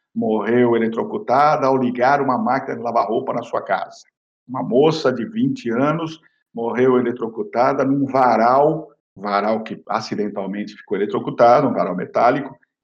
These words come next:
é, é, foi ao colocar a roupa, acabou sendo eletrocutada e morreu. É, uma pessoa morreu, aliás, há pouco tempo atrás, um rapaz morreu em Manaus, por exemplo, com um cabo da rede aérea partiu, caiu em cima de um brinquedo que a garotada tava lá, um pula-pula,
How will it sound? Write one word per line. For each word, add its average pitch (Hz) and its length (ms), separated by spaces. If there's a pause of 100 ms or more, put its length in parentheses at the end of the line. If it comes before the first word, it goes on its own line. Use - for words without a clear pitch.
é, 90 200
é, - 40
foi 117 140
ao 110 120
colocar 110 380
a 107 40
roupa, 113 300
acabou 110 320
sendo 104 220
eletrocutada 101 500
e 101 40
morreu. 98 480 (240)
É, 98 340
uma 113 260
pessoa 131 400
morreu, 123 600 (320)
aliás, 110 300
há 98 60
pouco - 220
tempo 113 220
atrás, 117 340
um 101 60
rapaz 117 420
morreu 107 320
em 101 140
Manaus, 98 460
por 104 160
exemplo, 113 480
com - 160
um - 120
cabo 120 600 (120)
da 110 140
rede 107 280
aérea 101 300 (120)
partiu, 135 720 (240)
caiu 110 220
em 117 80
cima 143 340
de 123 80
um 131 80
brinquedo 127 640
que 127 80
a 110 60
garotada 101 420
tava 92 300
lá, 110 100
um 143 140
pula-pula, 123 760